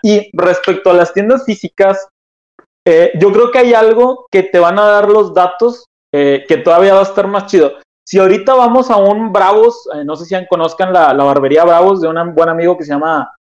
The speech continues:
este, Da-, eh, ay, güey, Damián, este, que es una experiencia ir a, a, a cortarte el pelo con ese cabrón, o sea, tal cual, es el lugar,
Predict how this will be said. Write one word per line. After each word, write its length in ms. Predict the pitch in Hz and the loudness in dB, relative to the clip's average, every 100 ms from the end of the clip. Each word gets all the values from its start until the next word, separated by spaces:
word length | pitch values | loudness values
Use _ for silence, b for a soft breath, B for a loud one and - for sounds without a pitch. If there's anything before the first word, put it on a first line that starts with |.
| _ - | _ -4
este, 880 | 127 - - 131 123 120 113 110 _ _ _ _ | -4 -4 -4 0 2 0 -2 -6 _ _ _ _
Da-, 220 | 147 151 156 | -2 -2 2
eh, 640 | 143 135 131 127 123 117 113 110 | 2 2 0 0 0 0 -4 -6
ay, 80 | 156 | -6
güey, 220 | 147 135 127 _ _ _ - | -6 -6 -8 _ _ _ -4
Damián, 480 | 143 160 196 220 B B _ _ - | 0 2 0 -4 B B _ _ -2
este, 560 | 175 165 190 202 - _ _ - | -2 -2 -2 -2 -4 _ _ 0
que 120 | 190 | 2
es 160 | 196 | 2
una 180 | 233 240 | 2 2
experiencia 760 | 254 254 208 175 185 226 240 233 | 0 0 0 2 2 2 2 2
ir 180 | 196 208 | 4 2
a, 80 | 226 | 0
a, 440 | - 156 151 143 | 0 0 0 0
a 80 | 143 | 0
cortarte 460 | 156 151 156 - 208 | 0 0 -2 -2 -4
el 100 | 196 | 0
pelo 240 | 196 214 | 0 2
con 140 | 202 | 0
ese 160 | 151 - | -2 -2
cabrón, 340 | 151 139 151 | 0 0 0
o 60 | 185 | -2
sea, 180 | 165 - | -4 -4
tal 260 | 113 123 - | -4 -4 -2
cual, 320 | 147 175 196 | 0 2 0
es 160 | 151 165 | 0 -2
el 80 | |
lugar, 500 | 147 139 143 151 180 | -2 0 2 2 -2